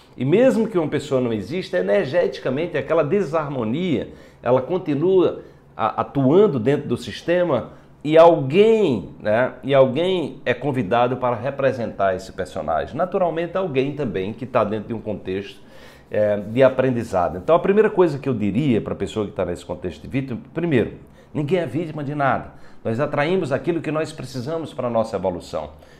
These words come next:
Então é muito importante você, é, entender isso e sair, e sair desse lugar, né? Segundo, é,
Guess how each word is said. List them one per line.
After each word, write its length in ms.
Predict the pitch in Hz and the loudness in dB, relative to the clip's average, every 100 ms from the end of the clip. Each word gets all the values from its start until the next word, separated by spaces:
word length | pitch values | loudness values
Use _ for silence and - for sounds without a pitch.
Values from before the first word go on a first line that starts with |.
| - | -6
Então 140 | 113 | -2
é 20 | |
muito 180 | 131 156 | -2 -2
importante 460 | 156 156 165 165 147 | -2 -2 -2 -4 -4
você, 400 | 120 - 113 101 - - - - - - - - | -8 -4 -4 -4 -10 -20 -20 -20 -20 -20 -14 -6
é, 160 | 117 | -4
entender 540 | 113 143 143 151 143 123 | -4 -6 -4 -2 0 0
isso 480 | 110 98 - - - - - - | -2 -6 -12 -16 -20 -20 -20 -8
e 120 | 117 | -6
sair, 520 | - 123 110 110 95 - - - | -2 0 2 0 -4 -10 -20 -16
e 100 | - | -10
sair 340 | 104 - 110 104 | -8 -2 -2 -2
desse 260 | 101 101 | -6 -6
lugar, 480 | 104 101 92 82 76 | -6 -6 -6 -8 -8
né? 320 | 87 104 135 131 - - | -6 -4 -4 -6 -16 -20
Segundo, 760 | - - 160 185 233 147 98 82 - - - - | -10 -6 -2 0 0 -2 -4 -8 -16 -20 -20 -6
é, 880 | 123 127 127 120 113 110 101 101 | 2 4 4 4 4 2 2 -2